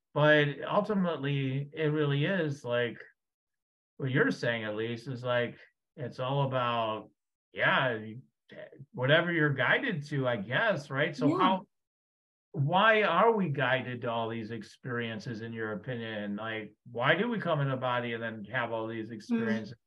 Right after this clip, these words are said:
Speaker 1: Is there a purpose to it
Speaker 2: Mm.
Speaker 1: that you could describe?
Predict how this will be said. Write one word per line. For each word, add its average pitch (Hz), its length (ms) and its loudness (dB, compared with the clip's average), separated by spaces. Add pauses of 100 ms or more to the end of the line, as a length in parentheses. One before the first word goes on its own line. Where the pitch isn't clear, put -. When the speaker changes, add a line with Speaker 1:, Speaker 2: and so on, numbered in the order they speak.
(140)
Speaker 1:
Is 156 160 -10
there 175 200 2
a 143 120 2
purpose 127 540 -4
to 127 220 -8
it 101 260 -4 (200)
Speaker 2:
Mm. 240 200 6
Speaker 1:
that 127 200 0
you 131 80 -4 (100)
could 123 380 -10
describe? 107 680 -2